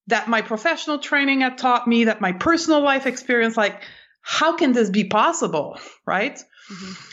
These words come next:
Speaker 1: And then so I started to went into the world of, like, spirituality and the world of emotion. And there we go again. It was about body image at the end of it all. I'm like, "Okay, let's pick up the book again and read it again." And then at the same time, all those clients were manifesting and having the same issue.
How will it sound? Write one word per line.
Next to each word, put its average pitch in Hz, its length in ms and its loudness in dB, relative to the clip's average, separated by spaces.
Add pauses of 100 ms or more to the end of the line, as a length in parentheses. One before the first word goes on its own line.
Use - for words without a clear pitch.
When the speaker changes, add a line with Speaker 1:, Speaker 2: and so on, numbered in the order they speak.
(200)
Speaker 1:
And 240 120 2
then 247 200 0
so 247 420 2
I 226 140 0
started 240 440 -2
to 254 100 -8
went 226 200 0
into 226 200 0
the 220 120 2
world 208 340 2
of, 190 320 0
like, 185 280 -2
spirituality 254 960 0
and 226 120 2
the 202 80 2
world 190 300 0
of 185 80 0
emotion. 240 640 2
And 214 180 2
there 220 200 2
we 220 100 0
go 254 220 2
again. 269 640 0
It 226 60 0
was 220 140 0
about 220 300 0
body 240 300 0
image 233 260 2
at 226 80 -2
the 226 120 0
end 220 140 0
of 208 80 -2
it 208 100 0
all. 254 220 2
I'm 214 100 0
like, 208 200 -2
"Okay, 262 240 2
let's 233 160 -2
pick 254 180 -2
up 285 140 -4
the 254 80 -2
book 240 220 -2
again 226 360 0
and 208 160 0
read 311 240 2
it 254 100 0
again." 175 680 -2
And 240 180 0
then 247 160 0
at 226 120 -2
the 247 80 -4
same 339 320 0
time, 247 260 -2
all 262 220 4
those 302 220 -2
clients 277 640 0
were 226 100 4
manifesting 214 840 0
and 214 100 2
having 208 360 -2
the 208 100 0
same 202 300 0
issue. 220 500 -2